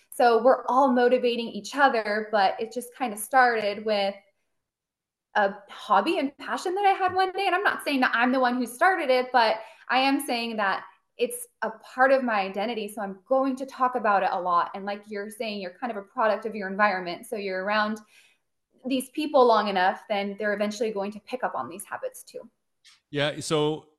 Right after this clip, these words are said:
Speaker 2: you, you, this is, like, way before you and I first connected and, you know, I was in Visalia. I, uh, I remember actually, like, I had to, I had to take a, a leave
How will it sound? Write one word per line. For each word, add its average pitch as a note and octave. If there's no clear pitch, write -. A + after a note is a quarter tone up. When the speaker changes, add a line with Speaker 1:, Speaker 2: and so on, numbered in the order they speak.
Speaker 2:
you, F#3
you, E3+
this E3+
is, C#3+
like, A2+
way B2+
before A2
you A2+
and G#2
I G2+
first G#2
connected G2
and, F#2+
you G2
know, F#2+
I F#2
was F#2
in F#2+
Visalia. F#2
I, C3
uh, F2+
I A#2
remember E3
actually, A#2
like, F#2+
I B2+
had F#3
to, G#2
I G#2+
had F3
to B2+
take A2
a, F#2+
a G#2
leave F#2+